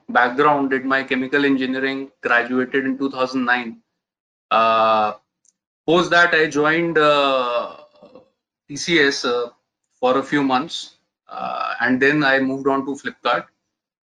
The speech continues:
Uh, Flipkart, I was there for close to five to six years. That was a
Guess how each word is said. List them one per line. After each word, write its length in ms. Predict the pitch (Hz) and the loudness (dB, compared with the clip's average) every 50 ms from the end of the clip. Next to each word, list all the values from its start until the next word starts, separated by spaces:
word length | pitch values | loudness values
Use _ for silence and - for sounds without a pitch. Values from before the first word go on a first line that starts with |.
| _ _ _ _ | _ _ _ _
Uh, 300 | - 113 117 120 123 123 - | -2 0 2 2 2 2 0
Flipkart, 520 | - - 160 147 - - 190 190 185 180 | -2 -4 -6 -6 -2 2 2 4 4 4
I 100 | 180 180 | 4 2
was 240 | 180 180 170 143 127 | 2 0 -2 -2 2
there 260 | 143 151 165 180 185 | 4 4 4 4 2
for 280 | 175 - 170 165 175 170 | 0 0 0 2 2 0
close 300 | - 160 156 156 - - | 0 -4 -6 -6 -6 -8
to 260 | - 170 170 170 160 | -4 -2 -2 -2 -4
five 500 | 147 - - 127 131 151 160 156 156 - | -4 -2 0 0 0 0 0 -4 -6 -8
to 100 | - 160 | -8 -6
six 300 | 131 - 160 143 - - | -4 -4 -4 -6 -4 -2
years. 460 | 151 135 135 147 170 - - - - - | 0 0 0 0 -2 -6 -12 -12 -4 -2
That 180 | 127 131 131 | 0 0 0
was 160 | 139 135 131 | 0 -2 -2
a 360 | 139 147 147 139 139 131 123 | 0 0 0 0 0 -2 -4